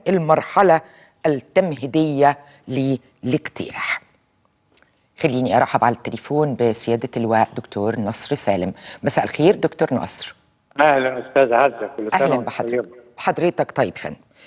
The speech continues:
Speaker 1: من الواضح طبقًا للأحداث وطبقًا للتصعيد اللي بيحصل إنه إسرائيل بدأت فعلًا المرحلة التمهيدية للاجتياح. إيه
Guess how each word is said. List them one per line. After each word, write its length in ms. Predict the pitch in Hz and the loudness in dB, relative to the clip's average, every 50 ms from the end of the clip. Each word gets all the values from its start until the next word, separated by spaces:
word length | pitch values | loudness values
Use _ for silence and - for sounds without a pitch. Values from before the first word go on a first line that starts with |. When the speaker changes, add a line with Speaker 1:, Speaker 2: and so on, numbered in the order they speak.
| - - _ _ - | -20 -20 _ _ 0
Speaker 1:
من 220 | 196 214 208 202 | 2 6 8 8
الواضح 440 | 185 175 170 214 269 - 311 - - | 8 8 8 8 8 6 4 2 2
طبقًا 520 | - 214 226 - - - _ - - 180 | 4 4 4 4 2 -4 _ -2 0 0
للأحداث 1200 | 160 147 143 139 143 175 196 190 - - 175 170 - - 156 - 147 131 160 190 240 285 - - - | 0 0 -2 -4 -2 -2 -2 -2 -2 -2 -4 -2 -2 -2 -4 -2 0 4 6 8 8 6 6 2 -2
وطبقًا 800 | 190 160 - - 208 208 - - - 151 151 147 143 165 165 147 - - - - - - - - | -2 0 0 0 -2 -2 -2 -2 -2 0 0 0 0 0 0 0 -2 -6 -14 -20 -20 -20 -6 -4
للتصعيد 720 | - - - - 185 - - 160 - 185 202 175 - - - | -4 0 2 2 2 2 2 0 0 2 2 0 0 -2 -2
اللي 180 | - 139 131 | -4 -2 -2
بيحصل 560 | - - 143 240 294 - - - 247 214 175 - - | 0 2 4 4 4 2 2 4 4 4 4 2 2
إنه 420 | 190 208 196 175 160 160 156 156 - - - - - _ - 233 | 2 2 4 4 4 4 4 4 2 -2 -12 -20 -20 _ 0 0
إسرائيل 580 | 220 - - 214 202 - 233 262 277 247 - - _ _ _ _ _ _ | 2 4 6 4 4 4 4 2 2 0 0 -4 _ _ _ _ _ _
بدأت 720 | - 165 147 285 285 160 180 151 - - 170 - - - - - - - _ _ _ _ _ _ _ _ | -4 2 4 6 6 6 6 4 4 2 0 -2 -4 -8 -16 -16 -16 -18 _ _ _ _ _ _ _ _
فعلًا 540 | - - 277 269 220 180 170 175 185 196 185 - 180 | 0 4 6 8 8 8 8 8 6 4 2 0 -2
المرحلة 480 | 185 180 175 175 - - 233 233 214 | 2 4 4 2 4 4 4 4 4
التمهيدية 840 | 180 - - - 240 233 208 170 180 165 123 180 180 170 160 156 156 - - - - - - | 4 2 2 0 2 2 2 0 0 0 2 2 4 6 6 6 6 4 0 -14 -20 -12 0
للاجتياح. 760 | - 180 170 156 165 - - - 147 107 95 92 - - - - - - _ _ _ _ _ - | 2 4 4 4 2 -2 -2 -4 -2 -2 -2 -2 -4 -8 -12 -16 -20 -20 _ _ _ _ _ 6
إيه 140 | 160 160 | 6 6